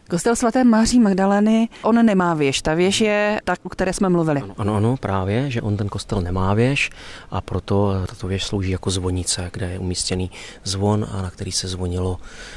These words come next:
Speaker 2: eh, když, eh, začínaly bohoslužby.
Speaker 1: Kostel tedy pochází z poloviny čtrnáctého století. Byl tedy přestavěn několikrát.
Speaker 2: V devatenáctém století potom byl, eh, zase zpátky regotizován. Z toho barokního stylu byl převeden do toho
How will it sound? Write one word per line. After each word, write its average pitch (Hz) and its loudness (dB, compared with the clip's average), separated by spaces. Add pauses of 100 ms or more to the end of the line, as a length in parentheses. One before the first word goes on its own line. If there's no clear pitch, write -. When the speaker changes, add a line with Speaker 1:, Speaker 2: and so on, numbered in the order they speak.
(120)
Speaker 2:
eh, 95 -4
když, - -6
eh, 92 -4
začínaly 90 -4
bohoslužby. 87 -4
Speaker 1:
Kostel 208 -2
tedy 233 2
pochází 226 2
z - -4
poloviny 196 2
čtrnáctého 202 0
století. 160 0 (300)
Byl 202 2
tedy 262 0 (220)
přestavěn 208 2
několikrát. 220 2 (140)
Speaker 2:
V 120 -8
devatenáctém 104 0
století 101 -4
potom 98 -2
byl, 101 0
eh, 98 0
zase 95 -4
zpátky 98 -4
regotizován. 95 -4 (140)
Z - -2
toho 95 0
barokního 98 0
stylu 107 0 (360)
byl 92 2
převeden 95 2
do 92 2
toho 92 0